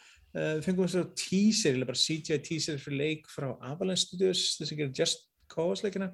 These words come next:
sem heitir Co-, eh, Contraband, sem er co-op leikur, open world.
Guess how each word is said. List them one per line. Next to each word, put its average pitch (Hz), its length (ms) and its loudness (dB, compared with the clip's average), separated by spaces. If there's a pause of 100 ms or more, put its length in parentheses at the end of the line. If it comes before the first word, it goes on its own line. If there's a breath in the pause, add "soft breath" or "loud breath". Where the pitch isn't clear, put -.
(640 loud breath)
sem 151 140 -6
heitir 139 160 -6
Co-, - 260 -10 (100)
eh, 143 320 -2 (140)
Contraband, 180 720 -4
sem 156 280 -2
er 151 280 -2
co-op 170 320 -2
leikur, 160 320 -4 (120)
open 156 300 -4
world. 147 380 -4